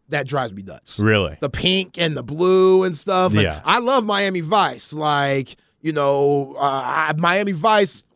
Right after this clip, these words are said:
Speaker 1: cold show to me. Like, that's a throwback show that I definitely mess with. But those colors, man, and they always change it up. Sometimes one year they went all pink with a little bit of blue. One year they went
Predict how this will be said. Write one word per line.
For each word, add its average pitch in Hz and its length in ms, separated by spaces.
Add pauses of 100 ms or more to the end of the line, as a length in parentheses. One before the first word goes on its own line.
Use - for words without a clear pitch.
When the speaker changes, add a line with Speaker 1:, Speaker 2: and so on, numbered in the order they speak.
(260)
Speaker 1:
cold 190 460
show 165 260
to 151 100
me. 131 220
Like, 120 160
that's 165 160
a 170 60
throwback 170 440
show 170 300 (160)
that 139 100
I 131 120
definitely 151 460
mess 156 280
with. 175 220 (260)
But - 160
those 180 300
colors, 196 600
man, 202 440
and 180 100
they 214 100
always 277 320
change 254 280
it 208 80
up. 202 120
Sometimes 214 400 (140)
one 233 220
year 233 100
they 220 100
went 190 240
all 196 280
pink 190 400 (120)
with 131 140
a 123 40
little 160 260
bit 160 180
of 156 80
blue. 170 480 (140)
One 185 180
year 185 100
they 180 140
went 185 240